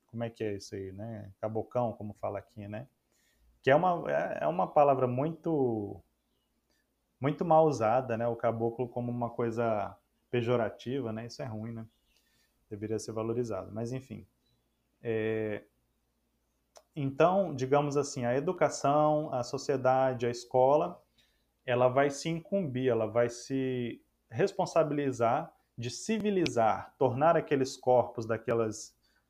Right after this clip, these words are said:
é... como é que se diz, daqueles agricultores, sei lá, que vieram do campo, entre aspas, civilizados, né? Daqueles que eram camponeses. Então, quando o cara chega na cidade, você tem que ensinar ele. Hoje em dia aqui, né, o cara vem do campo, vem tirar o dinheirozinho dele aqui no,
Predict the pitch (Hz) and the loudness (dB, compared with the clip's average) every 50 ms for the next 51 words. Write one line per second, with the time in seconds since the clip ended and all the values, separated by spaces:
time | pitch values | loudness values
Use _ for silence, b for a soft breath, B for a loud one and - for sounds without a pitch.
0 | _ _ - - 107 104 104 104 104 101 98 110 - 113 110 107 104 - - 110 | _ _ -10 -6 -4 -4 -2 -2 -2 -4 -6 -6 -10 -10 -8 -8 -8 -8 -10 -10
1 | 107 101 104 101 98 98 110 - 131 127 123 123 127 120 127 120 - - 107 - | -8 -8 -8 -8 -6 -8 -4 0 2 2 4 4 2 2 2 -2 -2 -8 -8 0
2 | - 135 147 135 - 131 - 113 110 113 120 120 - - 107 104 117 117 117 117 | 4 4 4 4 2 0 -4 -2 0 0 0 0 -2 -6 -6 -2 0 0 2 2
3 | 117 117 117 120 117 - - 123 127 139 139 - 175 165 - _ _ _ _ _ | 0 -2 -4 -6 -6 -4 -2 -2 -2 -2 -4 -8 -14 -16 -16 _ _ _ _ _
4 | _ _ - 120 117 - 135 123 110 104 - - - - - - - 160 151 151 | _ _ -12 -10 -4 0 2 2 2 2 0 -6 -16 -16 -12 -4 -2 -2 0 0
5 | 151 143 127 120 113 110 101 95 92 - - - - - - _ _ - 110 147 | -2 -2 -2 -4 -2 -2 -2 -2 -2 -6 -10 -20 -20 -20 -20 _ _ -6 -4 -4
6 | 196 196 - _ _ _ _ _ _ _ _ _ - 110 104 - 123 113 113 - | -4 -6 -10 _ _ _ _ _ _ _ _ _ -10 -8 -4 -4 -4 -4 -4 -4
7 | - 127 113 117 113 - 123 117 - 120 120 113 107 101 95 95 - - - - | 0 0 0 0 0 -2 -4 -4 -2 -2 -2 -2 -2 -6 -6 -8 -8 0 0 2
8 | - - 170 165 165 160 165 151 139 131 127 - - 123 117 127 123 127 123 - | 2 4 2 2 2 2 4 6 6 6 4 2 -2 -2 0 0 0 0 -2 -2
9 | - 160 143 143 143 160 196 220 240 - - _ _ _ _ _ _ _ _ _ | -4 -2 2 4 4 4 4 2 -2 -6 -16 _ _ _ _ _ _ _ _ _
10 | _ _ _ _ _ _ _ _ _ _ _ - - - - 139 139 139 165 156 | _ _ _ _ _ _ _ _ _ _ _ -12 -6 2 2 2 2 2 -2 -4
11 | - - 202 180 156 151 151 147 143 135 131 123 110 110 123 127 120 120 127 127 | -4 -4 -2 2 4 6 6 6 6 4 4 2 0 -2 -2 -4 -2 0 0 0
12 | 123 123 - 127 117 113 113 110 104 - 127 120 127 123 120 123 123 120 123 120 | 0 -2 -6 -4 -4 -2 -2 -2 -2 2 2 2 2 2 0 -2 -4 -4 -6 -6
13 | - - 123 135 139 139 135 120 127 127 123 - 131 123 120 117 120 117 107 113 | -2 -2 0 0 0 -2 -4 -6 -6 -6 -6 -4 0 2 4 4 4 2 -2 -4
14 | 120 120 120 117 117 117 110 113 120 120 120 113 113 117 113 113 113 113 - - | -6 -4 -2 -2 -4 -4 -6 -6 -6 -6 -6 -6 -4 -4 -4 -4 -6 -8 -8 -10
15 | 117 113 113 107 107 101 101 | -8 -6 -6 -6 -6 -8 -10